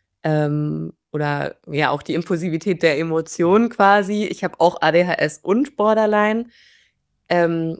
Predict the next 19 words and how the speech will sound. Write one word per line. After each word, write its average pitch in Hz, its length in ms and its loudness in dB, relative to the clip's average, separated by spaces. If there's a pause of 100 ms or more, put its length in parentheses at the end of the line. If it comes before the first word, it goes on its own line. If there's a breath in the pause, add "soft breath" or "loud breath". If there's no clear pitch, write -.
es - 140 -6
wird 202 120 2
häufig 202 280 0
fehldiagnostiziert. 208 880 2
Ich 170 100 -10
sehe 220 200 6
aber 208 180 4
grad 185 200 0
auch 190 80 0
noch 185 100 -2
so 170 120 -6
einen - 120 -8
anderen 233 400 0
Trend, 240 600 -2
nämlich, 180 320 0
dass - 320 -12
viele 196 320 -2
Leute 180 640 0 (720 soft breath)
ihre 170 400 0